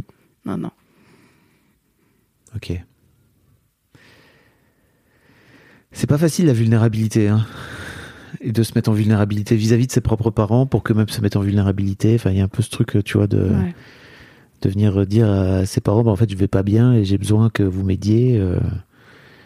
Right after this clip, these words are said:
Speaker 2: c'est, ça fait partie des, et je, et je dis pas qu'il faut que tu le f-, enfin, je dis pas que tu devrais le faire, hein, tu vois, je
Speaker 1: Oui,
Speaker 2: sais,
Speaker 1: oui.
Speaker 2: je, j'imagine à quel point, si tu le fais pas, c'est qu'il y a une bonne raison,
Speaker 1: Ouais.
Speaker 2: c'est qu'il y a plein de bonnes raisons. Il y a un background, j'imagine,
Speaker 1: Voilà.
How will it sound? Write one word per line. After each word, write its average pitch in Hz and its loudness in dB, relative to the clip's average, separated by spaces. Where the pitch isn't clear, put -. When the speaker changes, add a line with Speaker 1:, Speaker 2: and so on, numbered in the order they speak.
Speaker 2:
c'est, - -6
ça - -2
fait 98 0
partie 104 -2
des, 104 0
et 131 -2
je, 127 0
et 120 2
je 107 2
dis 101 -4
pas 117 0
qu'il - -6
faut 110 -4
que - -10
tu - -2
le 104 0
f-, - -12
enfin, 92 -2
je 117 0
dis 110 -2
pas 147 0
que 135 0
tu 123 -2
devrais 117 4
le 107 0
faire, 113 2
hein, 98 2
tu 104 -4
vois, 104 2
je 101 0
Speaker 1:
Oui, 101 2
Speaker 2:
sais, 254 2
Speaker 1:
oui. 320 0
Speaker 2:
je, 113 0
j'imagine 113 2
à 110 2
quel 104 -2
point, 113 0
si - -14
tu 120 -2
le 107 -4
fais 113 -2
pas, 117 0
c'est 117 -10
qu'il 110 -4
y 104 -4
a - -
une 104 -4
bonne 101 -2
raison, 104 0
Speaker 1:
Ouais. 185 0
Speaker 2:
c'est 139 -6
qu'il - -16
y - -4
a - -
plein 113 -2
de 107 -2
bonnes 110 0
raisons. 107 0
Il 120 -2
y - 2
a 104 0
un 101 0
background, 139 0
j'imagine, 147 2
Speaker 1:
Voilà. 190 -2